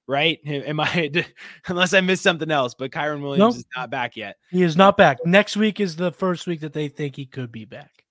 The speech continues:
Speaker 1: He gets a
Speaker 2: So you're right
Speaker 1: Seahawks
Speaker 2: there.
Speaker 1: team that's been, that's been getting ran on pretty hard by opposing defenses, and so that's a, it's a really good outlook for Henderson in a game that Vegas expects to be a really close game between the two. It's a pick 'em spread, or at least it was, uh, yesterday when I saw it.
Speaker 2: Mm-hmm.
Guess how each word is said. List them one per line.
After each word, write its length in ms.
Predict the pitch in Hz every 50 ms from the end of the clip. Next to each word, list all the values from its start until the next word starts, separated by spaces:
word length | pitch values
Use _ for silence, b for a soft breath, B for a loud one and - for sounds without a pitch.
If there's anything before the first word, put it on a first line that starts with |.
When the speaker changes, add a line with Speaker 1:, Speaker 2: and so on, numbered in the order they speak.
| _ _ _ _ -
Speaker 1:
He 160 | 180 185 175
gets 220 | 170 180 180 -
a 40 | 151
Speaker 2:
So 140 | 139 - 165
you're 120 | 165 156
right 160 | 156 156 156 147
Speaker 1:
Seahawks 60 | -
Speaker 2:
there. 140 | 110 113 139
Speaker 1:
team 200 | 151 143 139 139
that's 200 | 135 127 - -
been, 380 | - 143 135 135 131 123 113 -
that's 180 | 135 135 117
been 220 | 117 131 131 127 120
getting 400 | 131 131 127 123 120 120 113 - _ _
ran 300 | 139 135 131 127 127 131
on 160 | 123 117 113
pretty 200 | - 127 123 120
hard 320 | 113 120 120 120 117 117
by 160 | 107 117 113
opposing 440 | 110 107 - 120 113 110 113 110 107
defenses, 640 | 110 117 117 - 117 107 107 110 - 107 104 104 101
and 120 | 107 101
so 160 | - - 104 101
that's 240 | 104 107 107 -
a, 80 | 104 101
it's 180 | - - - 131
a 20 |
really 260 | 131 147 151 151 143
good 140 | 139 143 131
outlook 340 | 127 123 117 110 120 117 -
for 100 | - 123
Henderson 440 | 117 117 120 120 117 - - 123 117
in 100 | 113 113
a 60 | 113
game 340 | 107 117 113 117 117 113 110
that 260 | 113 110 107 107 b b b b b b
Vegas 340 | 110 139 139 139 143 143 139
expects 400 | 139 120 - - 135 127 127 -
to 80 | - 127
be 120 | 120 113
a 60 | 107
really 240 | 107 120 135 139 135
close 280 | 131 - 139 123 117 -
game 240 | - 127 117 113 107
between 240 | 110 - - 120
the 80 | 110 104
two. 240 | - - 113 104 104
It's 120 | 101 -
a 40 | 101
pick 240 | - - 139 135 -
'em 100 | 131 117
spread, 420 | - - - 117 113 113 110 110
or 100 | 107 107
at 100 | 101 90
least 160 | 110 113 -
it 60 | 110 98
was, 360 | 107 107 107 107 104 - - -
uh, 80 | 104 101
yesterday 540 | 95 98 101 104 - - 110 101 98 95 95
when 140 | 95 92 92
I 60 | 95
saw 300 | - - 98 95 92 95
it. 60 | 135
Speaker 2:
Mm-hmm. 100 | 135 127